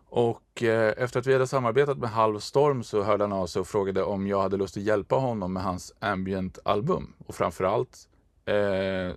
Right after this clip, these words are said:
som, ja, men som ett slags lyssningsstöd. Eh, snarare än att hålla på och mixa och grejer. För han var inte säker på att han skulle kunna exportera alla spår med de effekter som man,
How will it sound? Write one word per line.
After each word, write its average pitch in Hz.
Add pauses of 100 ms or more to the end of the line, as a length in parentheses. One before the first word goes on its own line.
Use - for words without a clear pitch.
som, 101 (580)
ja, 156
men 123
som 135
ett 127
slags -
lyssningsstöd. 113 (480)
Eh, 87 (220)
snarare 101
än 98
att 95
hålla 98
på 95
och 95
mixa 113
och 151
grejer. 95
För 110
han 107
var 110
inte 110
säker 101
på -
att 92
han 95
skulle 95
kunna 107
exportera 104
alla 98
spår 92
med 98
de 98
effekter 98
som 135
man, 123